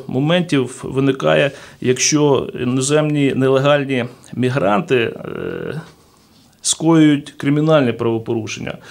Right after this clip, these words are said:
І в цьому випадку ми тісно співпрацюємо з співробітниками Національної поліції, Служби безпеки України, і доволі таки часто,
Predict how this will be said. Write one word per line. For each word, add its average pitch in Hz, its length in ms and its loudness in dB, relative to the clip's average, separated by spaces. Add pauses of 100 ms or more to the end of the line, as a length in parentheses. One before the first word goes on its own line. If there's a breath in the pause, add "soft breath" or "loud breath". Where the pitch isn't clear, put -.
(380 loud breath)
І 123 240 -2
в 117 80 -4
цьому 185 340 2
випадку 156 800 4
ми 139 140 2
тісно 156 440 -2
співпрацюємо 131 800 0
з 117 420 -2
співробітниками 120 920 -2
Національної 147 600 0
поліції, 143 480 -2
Служби 120 340 -6
безпеки 151 460 -4
України, 143 680 -4
і 202 440 -2
доволі 175 560 0
таки 185 280 -4
часто, 170 520 0